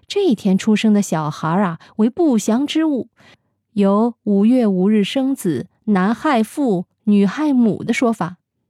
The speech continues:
于是就改为每年的十月初十，并定为天宁节。文武朝臣每年的这一天都要为他祝寿，举国同庆，为名副其实的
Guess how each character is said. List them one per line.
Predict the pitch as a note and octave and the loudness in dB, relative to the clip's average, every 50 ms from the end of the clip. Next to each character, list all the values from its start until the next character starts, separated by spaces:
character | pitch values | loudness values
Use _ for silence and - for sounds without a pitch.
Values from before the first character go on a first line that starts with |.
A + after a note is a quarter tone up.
| _ _ _ _ | _ _ _ _
于 | F#3 E3+ | -2 0
是 | E3+ - - G3+ F3 F#3 _ _ _ _ _ _ | 0 0 0 -2 -2 -2 _ _ _ _ _ _
就 | - A#3+ | -2 -2
改 | A3+ _ - G3+ D#3+ D3 E3 | -2 _ -4 -6 -6 -4 -4
为 | F3+ F3+ F3 G3+ A3+ _ - _ _ | -2 0 0 0 -2 _ -12 _ _
每 | - G#3 G3 F3+ F3+ | 0 2 4 4 4
年 | F3 F3 F3 F#3+ | 2 2 2 2
的 | A3 | 0
十 | A#3 - - - G3 G#3+ | 0 -2 0 0 0 2
月 | B3 C4+ B3+ F#3+ | 2 2 0 0
初 | - - - D4 D4 D4+ | -4 -4 -2 0 0 0
十， | D4+ - - - D#3 D#3 F3+ A3+ - _ _ _ _ _ _ _ _ _ | 0 -2 -4 -2 -2 -2 -2 -4 -6 _ _ _ _ _ _ _ _ _
并 | - A3 G#3 F#3+ F#3 F3 E3+ _ _ | 0 2 2 2 2 0 -2 _ _
定 | - G#3 F#3 E3+ | 0 0 2 2
为 | E3+ E3 D#3+ E3 F3 F#3 _ _ _ | 0 -2 -2 -4 -6 -8 _ _ _
天 | - - C#4+ C#4 C4+ C4 C4+ | -8 -4 -2 -2 0 0 0
宁 | G#3 E3+ F3+ | 0 2 2
节。 | G3+ - - D3+ C#3+ D#3+ - _ _ _ _ _ _ _ _ _ _ _ _ | 0 0 0 -4 -4 -4 -10 _ _ _ _ _ _ _ _ _ _ _ _
文 | - A#3 B3+ C#4 C4+ | 0 0 2 2 2
武 | A#3+ G#3+ | 0 0
朝 | - A3 G3+ A3 | 0 0 0 0
臣 | G#3 A3+ G3+ G3+ | 0 2 2 2
每 | A3 A#3+ A#3 A3 G#3+ G#3 G3+ | 2 4 4 4 4 4 4
年 | G3+ G3+ A3 | 4 4 4
的 | B3 C#4 | 2 0
这 | C#4 - F#4+ F4 | 0 0 0 0
一 | C4 | 0
天 | G#3 - - F#3 F3 F3 F#3 _ _ _ _ | 0 0 0 0 0 0 -2 _ _ _ _
都 | _ E4+ F4 E4+ E4+ | _ 0 0 2 2
要 | E4+ D4+ G#3 | 2 2 0
为 | F#3 G3 F3 | 0 -2 -2
他 | - - - F3 F3+ | -4 -4 -2 -4 -2
祝 | - - A3 F3+ | 0 0 0 0
寿， | F3+ - G3+ F3 D#3+ - _ _ _ _ _ _ - | 0 0 -2 -2 -2 -6 _ _ _ _ _ _ -2
举 | - A3+ A3 | 2 2 2
国 | A3+ G#3+ C4+ C4+ C#4+ | 2 2 0 0 0
同 | - - F#3+ F#3 G3 A3 A#3+ | 0 0 0 2 2 2 2
庆， | - - D#4 C#4 G#3+ - _ _ _ _ _ _ _ _ _ _ _ _ | 0 -2 -2 -2 -2 -4 _ _ _ _ _ _ _ _ _ _ _ _
为 | G3 F#3+ F#3 F3+ F#3 G#3+ A3+ G#3+ _ | 0 0 2 2 2 2 2 0 _
名 | - G3 F#3+ F#3+ G3+ B3+ | 2 2 4 4 4 2
副 | C4 - E4 C4 G#3+ | 2 0 0 0 0
其 | - - G3 A3 D4 | 0 0 0 0 0
实 | D4+ - - F3 E3 | 0 -2 -2 -2 -2
的 | D#3+ E3 C#3+ - - | -2 -4 -6 -6 -10